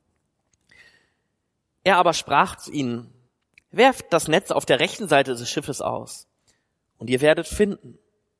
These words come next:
Da warfen sie es aus und konnten es von der Menge der Fische nicht mehr ziehen. Da sagte jener Jünger, den Jesus liebte, zu Petrus: „Es ist der Herr.“ Simon Petrus nun, als er das hörte,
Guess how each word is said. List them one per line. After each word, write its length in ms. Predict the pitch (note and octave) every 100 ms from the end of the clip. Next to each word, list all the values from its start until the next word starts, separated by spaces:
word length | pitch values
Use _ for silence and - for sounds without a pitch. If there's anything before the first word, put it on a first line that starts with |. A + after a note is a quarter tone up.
| _ _ _ _ _ _ _ _
Da 160 | - B2+
warfen 320 | C#3+ G#3 G#3+
sie 80 | D#3+
es 100 | -
aus 380 | C3 E3 G#3+ -
und 160 | C#3+
konnten 320 | - F3+ G#2+
es 160 | E3 -
von 160 | D#3 C3+
der 100 | B2+
Menge 300 | B2+ F3 F3
der 120 | C3
Fische 300 | - F3 D3+
nicht 300 | D#3 - -
mehr 140 | C#3+
ziehen. 420 | - F3 C3 A2+ _ _ _ _ _ _ _ _ _ _ _ _
Da 160 | C3
sagte 320 | C3 D3+ F3 D#3+
jener 300 | D3 D#3+ D#3
Jünger, 400 | E3 E3+ D#3+ D#3 - - _ _ _
den 120 | - E3
Jesus 380 | G#3 F#3+ F3
liebte, 260 | F#3 G#3+ F3+
zu 140 | -
Petrus: 300 | G3+ A3+ G3+
„Es 140 | - A#3+
ist 160 | C4
der 120 | B3+ G#3+
Herr.“ 460 | B3 B3+ C#3+ C#3 _ _ _ _ _ _ _ _ -
Simon 320 | - D#3+ E3 E3+
Petrus 380 | G#3 A#3 F#3
nun, 200 | E3+ D3 B2+ _ _ _ _
als 200 | - C3
er 80 | F#3+
das 220 | E3 -
hörte, 500 | A3+ C4 D#3+ B2+ -